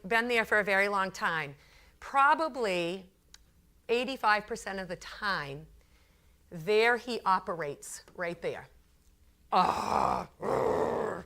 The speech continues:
You would see him, and smart man,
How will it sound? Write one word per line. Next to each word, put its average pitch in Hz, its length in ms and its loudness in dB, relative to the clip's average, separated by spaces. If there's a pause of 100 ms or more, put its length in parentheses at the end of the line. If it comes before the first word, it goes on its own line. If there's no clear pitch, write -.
(420)
You 254 140 0
would 269 140 0
see 269 260 -2
him, 254 260 0 (100)
and 202 160 -4 (220)
smart 269 760 2
man, 240 460 -2